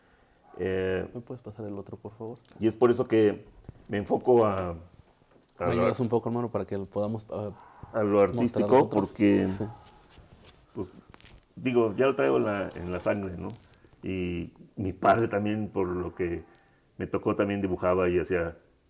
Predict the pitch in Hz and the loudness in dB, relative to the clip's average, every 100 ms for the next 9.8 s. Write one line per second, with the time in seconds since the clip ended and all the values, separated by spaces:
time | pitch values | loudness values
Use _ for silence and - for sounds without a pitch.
0 | - 82 82 - 80 78 - - 78 80 | -10 -6 -6 -6 -6 -8 -8 -12 -10 -8
1 | 80 82 80 78 - - - 85 - _ | -6 -6 -6 -8 -8 -14 -16 -20 -20 _
2 | _ _ 120 127 113 113 143 165 147 165 | _ _ 4 8 8 10 8 8 8 6
3 | 156 120 127 131 117 120 113 113 104 110 | 8 6 8 6 4 2 4 4 6 4
4 | - 95 104 110 120 110 123 139 127 131 | 4 0 0 4 6 6 8 10 10 8
5 | 107 110 110 110 92 101 113 104 90 98 | 4 4 4 2 -2 2 2 2 0 -4
6 | 98 - 98 107 107 107 107 95 98 107 | -6 -2 2 2 4 6 6 6 2 0
7 | 104 95 90 92 104 98 - - - - | -2 -4 -4 -2 0 -2 -4 -20 -20 -12
8 | - 98 90 87 95 82 101 110 104 98 | -4 -2 0 0 -2 4 4 4 0 -2
9 | - 143 101 - 101 95 90 | -2 -2 -2 -2 0 0 -2